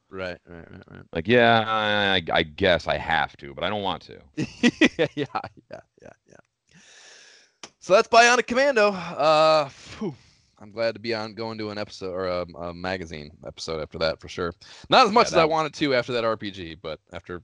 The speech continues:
Speaker 1: Phantasy Star. But
Speaker 2: It's, you know what the thing is about these games is, like, th-, this whole format actually is not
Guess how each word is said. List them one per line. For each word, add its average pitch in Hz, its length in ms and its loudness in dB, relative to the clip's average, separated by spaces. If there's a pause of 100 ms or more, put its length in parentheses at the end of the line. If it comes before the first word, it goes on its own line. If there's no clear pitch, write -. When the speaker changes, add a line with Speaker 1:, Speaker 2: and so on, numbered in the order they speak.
(100)
Speaker 1:
Phantasy 87 300 -14
Star. - 380 -16
But - 80 -20 (640)
Speaker 2:
It's, 165 260 -4
you 170 160 -6
know 220 80 2
what 214 80 2
the 175 100 -2 (800)
thing 165 160 -4
is 147 120 -4
about 113 200 -2
these 92 180 -8
games 107 380 -4
is, 98 200 -4
like, 87 160 -4
th-, 90 140 -6
this 87 120 -8
whole 104 180 -4
format 87 480 -2
actually 78 280 -2
is 73 100 -8
not 87 420 0